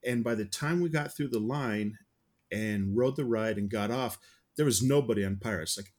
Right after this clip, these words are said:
I don't know if the thing closed down and everyone left or what, but,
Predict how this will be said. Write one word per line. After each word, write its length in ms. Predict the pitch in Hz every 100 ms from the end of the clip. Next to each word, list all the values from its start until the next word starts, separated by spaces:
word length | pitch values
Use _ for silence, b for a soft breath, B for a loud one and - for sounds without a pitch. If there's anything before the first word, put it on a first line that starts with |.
| _
I 100 | -
don't 140 | 165 151
know 120 | 139
if 120 | 123
the 60 | -
thing 260 | - 110 95
closed 440 | - 123 101 90
down 340 | 110 151 180
and 120 | 170 139
everyone 340 | 131 113 98
left 360 | 117 165 190 -
or 80 | 104
what, 400 | 107 147 135 95
but, 200 | 95 87